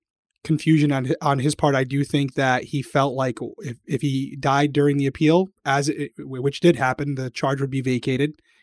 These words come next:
He's technically innocent now in the eyes of the law, right? And so by killing himself, and he put it in his own words, "You're rich." He wanted to make, he felt like he wasn't gonna get out, and he wanted to make sure that his daughter and Sh-,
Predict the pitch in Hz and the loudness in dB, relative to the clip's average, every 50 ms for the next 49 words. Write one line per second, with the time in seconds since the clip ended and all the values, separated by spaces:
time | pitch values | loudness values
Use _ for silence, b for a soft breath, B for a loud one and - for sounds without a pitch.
0 | _ _ _ - 147 143 131 - - - 147 143 - - 147 - 151 147 143 135 | _ _ _ -4 -2 -2 -2 -2 0 2 2 2 2 -2 -4 -2 -2 0 2 2
1 | 147 151 139 - - 131 120 - 135 127 123 117 117 127 - _ _ _ _ _ | 2 2 0 0 -2 -4 -6 -8 -8 -8 -6 -6 -6 -6 -8 _ _ _ _ _
2 | - 143 135 131 135 135 131 135 127 131 120 120 113 120 127 123 113 117 151 - | -6 -4 -2 0 0 2 2 0 0 -2 -2 -2 -2 0 0 0 0 -2 -4 -10
3 | _ _ - 117 110 113 131 - _ - B B B B B B B B 135 139 | _ _ -4 -2 -2 -2 -4 -6 _ -20 B B B B B B B B -4 -4
4 | 139 131 - - 147 143 147 139 131 127 143 127 123 - - 156 151 151 151 143 | -2 -2 0 0 2 2 2 2 2 0 0 -2 0 0 2 2 4 4 4 2
5 | 139 - - 139 151 165 160 - 131 123 - - 117 117 139 131 - 151 160 147 | 0 0 0 2 2 2 0 -2 -6 -6 -6 -8 -10 -10 -6 -2 0 0 2 2
6 | 147 135 143 151 151 143 151 160 139 117 110 123 120 131 147 131 110 - - - | 2 2 2 4 4 6 4 4 4 2 -4 -6 -4 -2 -2 -4 -4 -8 -14 -18
7 | b b b b b - 151 147 135 156 170 190 190 165 - 185 170 170 151 b | b b b b b -2 0 2 4 4 4 4 2 2 0 0 0 0 -2 b
8 | b b b b b 220 208 - 226 214 220 220 196 175 - 190 175 180 180 165 | b b b b b 2 4 6 6 6 8 6 6 4 4 4 6 6 6 6
9 | 165 156 170 160 147 147 143 147 151 139 135 139 135 143 139 139 131 139 139 139 | 4 4 2 2 4 2 4 4 2 2 0 0 2 2 2 2 0 0 0 0
10 | 127 - 156 135 127 120 120 117 127 123 117 113 113 117 - - 127 117 - - | 0 0 0 0 0 -2 -6 -4 -2 0 0 0 -2 -4 -6 -8 -10 -10 -10 -12